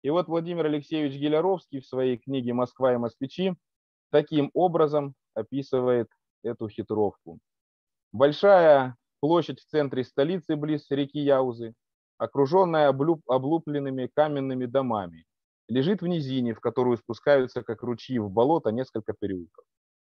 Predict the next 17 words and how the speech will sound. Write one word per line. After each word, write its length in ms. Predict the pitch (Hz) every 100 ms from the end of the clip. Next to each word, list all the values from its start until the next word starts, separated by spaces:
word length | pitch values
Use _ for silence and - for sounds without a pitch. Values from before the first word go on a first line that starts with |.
| _ -
Она 200 | 127 156
всегда 340 | 143 123 147
курится, 600 | - 131 117 95 _ - - _ _
особенно 440 | - - 147 143 135
к 60 |
вечеру. 500 | 127 117 92 - - - _ _ _ -
А 120 | 123
чуть-чуть 440 | 156 151 170 151
туманно 600 | 170 180 202 208 160 147
или 220 | 135 131
после 600 | 131 117 131 127 - 135
дождя 360 | 131 131 131 123
поглядишь 480 | - 131 147 196 -
сверху, 400 | 123 113 - 104
с 80 | -
высоты 320 | 123 135 123
переулка, 520 | 120 113 101 92 -